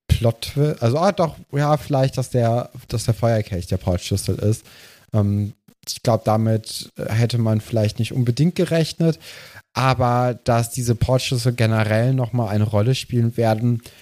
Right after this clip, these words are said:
das war schon, fand ich jetzt persönlich relativ ersichtlich, weil sonst würde es eigentlich keinen Sinn ergeben, dass man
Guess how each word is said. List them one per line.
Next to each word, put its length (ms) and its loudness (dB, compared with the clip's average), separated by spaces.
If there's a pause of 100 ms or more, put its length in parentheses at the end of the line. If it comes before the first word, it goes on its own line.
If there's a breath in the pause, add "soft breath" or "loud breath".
(160 loud breath)
das 200 2
war 140 2
schon, 500 0 (640)
fand 360 0
ich 280 0
jetzt 300 0
persönlich 640 0
relativ 540 -2
ersichtlich, 720 0
weil 100 4
sonst 380 0 (340 loud breath)
würde 140 2
es 100 0
eigentlich 380 -2
keinen 300 0
Sinn 260 0
ergeben, 600 -2
dass 280 -2
man 340 0